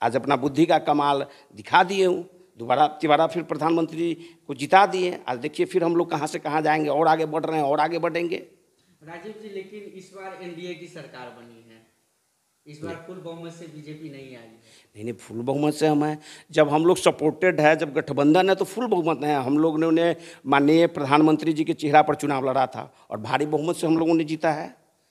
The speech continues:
Speaker 1: तो फिर कहाँ ऐसा बात आती है कि से नहीं फुल बहुमत में नहीं है?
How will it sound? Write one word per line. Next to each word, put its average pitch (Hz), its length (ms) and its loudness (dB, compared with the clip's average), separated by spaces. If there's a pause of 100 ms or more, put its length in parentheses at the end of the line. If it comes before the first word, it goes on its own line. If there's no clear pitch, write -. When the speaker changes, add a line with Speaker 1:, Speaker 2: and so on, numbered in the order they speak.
(220)
Speaker 1:
तो 135 80 -16
फिर 151 180 -4
कहाँ 160 280 2
ऐसा 185 180 2
बात 156 260 4
आती 147 240 0
है 143 80 0
कि 147 80 -8
से 143 140 -8
नहीं 135 140 -4
फुल 139 160 -10
बहुमत 135 360 -4
में 131 80 -6
नहीं 127 240 -4
है? 180 60 -14